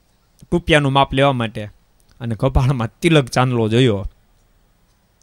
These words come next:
પછીની વાતની બધી તમને ખબર છે, એટલે વિસ્તાર નથી કરતો. કરવું છે?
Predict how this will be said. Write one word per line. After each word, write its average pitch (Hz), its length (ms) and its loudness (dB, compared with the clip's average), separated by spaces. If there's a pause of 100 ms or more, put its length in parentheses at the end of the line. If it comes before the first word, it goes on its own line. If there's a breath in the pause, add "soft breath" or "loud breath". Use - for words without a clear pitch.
(160)
પછીની 165 260 -4
વાતની 143 280 0
બધી 135 220 -6
તમને 170 280 -2
ખબર 107 260 -4
છે, 101 60 -6
એટલે 113 120 -4
વિસ્તાર 131 260 -2
નથી 143 120 -6
કરતો. 123 420 -8 (3250)
કરવું 147 260 -2
છે? - 140 -12